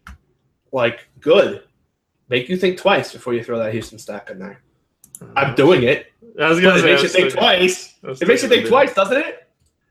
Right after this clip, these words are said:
Speaker 2: For all that, uh, it's all that value, um, that we
Speaker 1: Springer
Speaker 2: talked about.
Speaker 1: is so bad against sliders and changeups. Like, if he throws sli-, sliders and changeups, oh boy. Like, these are bad <laughs> numbers. Twenty-two percent K, uh, s-, swing strike rate against cur-, uh, sliders,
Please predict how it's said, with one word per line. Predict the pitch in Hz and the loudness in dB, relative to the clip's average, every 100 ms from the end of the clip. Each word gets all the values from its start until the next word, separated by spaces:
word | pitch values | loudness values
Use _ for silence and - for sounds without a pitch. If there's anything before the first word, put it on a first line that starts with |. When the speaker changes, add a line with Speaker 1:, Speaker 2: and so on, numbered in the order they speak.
| _ _ _ _ _ _ _ | _ _ _ _ _ _ _
Speaker 2:
For | - 185 | 0 4
all | 175 | 4
that, | 165 147 | 4 2
uh, | 135 127 120 | 4 4 4
it's | 131 | 4
all | 175 185 170 160 | 4 4 4 4
that | 151 107 | 2 0
value, | 107 113 113 110 107 107 110 | -2 0 0 0 -4 -6 -8
um, | 107 104 | -8 -6
that | 110 | -6
we | 120 | -2
Speaker 1:
Springer | 180 - | 0 2
Speaker 2:
talked | 139 | 0
about. | 113 - | -4 -4
Speaker 1:
is | |
so | - 160 165 160 | -6 -4 0 -2
bad | - 143 139 | -2 0 2
against | 131 123 - | 2 -2 -4
sliders | 127 127 110 | -2 0 -2
and | 117 | -8
changeups. | - 113 113 101 - - - | -12 -12 -10 -14 -16 -12 0
Like, | 160 | 0
if | 160 165 | 0 -2
he | 190 214 | -2 2
throws | 208 208 - - | 4 4 4 2
sli-, | 190 190 | 4 4
sliders | 190 185 180 | 4 4 4
and | 165 | -2
changeups, | 165 160 143 120 - - | -6 -6 -6 -10 -10 -10
oh | 127 123 - | -10 -10 -10
boy. | 113 117 104 _ _ _ - - - _ _ | -6 -4 -6 _ _ _ -20 -20 -20 _ _
Like, | 139 131 | -4 -2
these | 156 | -4
are | 120 - | -4 -6
bad | - 107 117 120 - | -8 -4 -4 -4 -6
<laughs> | |
numbers. | - - - - - - 185 - - - - | -6 -4 -2 0 0 -2 -10 -14 -20 -18 -18
Twenty-two | - 160 185 185 196 190 | -2 2 2 2 0 0
percent | 175 175 - | 0 -2 0
K, | 156 - | -2 0
uh, | |
s-, | 151 - - | -2 -6 -18
swing | - - 160 | -14 -8 -8
strike | 156 143 160 | -6 -6 -4
rate | 170 165 | -2 -2
against | 156 147 - | -2 -8 -4
cur-, | 151 170 143 | -4 0 2
uh, | 135 131 | 2 0
sliders, | - 139 147 160 156 | -6 -2 0 0 -4